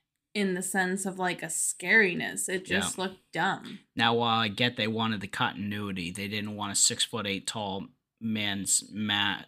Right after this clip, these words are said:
Speaker 2: a, a child's mask to fit a six-foot-eight fall t-, tall person, but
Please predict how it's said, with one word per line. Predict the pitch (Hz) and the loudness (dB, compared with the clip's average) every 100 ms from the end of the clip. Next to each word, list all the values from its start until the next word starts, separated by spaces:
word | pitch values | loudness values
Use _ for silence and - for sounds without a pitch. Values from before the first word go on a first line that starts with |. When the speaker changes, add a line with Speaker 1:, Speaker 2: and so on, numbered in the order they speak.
| - | -8
Speaker 2:
a, | 123 - | -6 -6
a | 107 110 | -4 0
child's | - 123 117 101 - | 4 4 4 0 -2
mask | 107 98 - | -2 -2 -2
to | 101 | -4
fit | - 117 - - | -6 -6 -6 -6
a | 98 | -4
six-foot-eight | - 98 - 104 92 - | -2 -4 -6 -4 -6 -8
fall | 104 92 | -10 -10
t-, | - - _ - | -10 -16 _ -12
tall | 117 98 | -4 -4
person, | - - - 117 101 | -4 -2 0 0 -4
but | 107 101 | -4 -6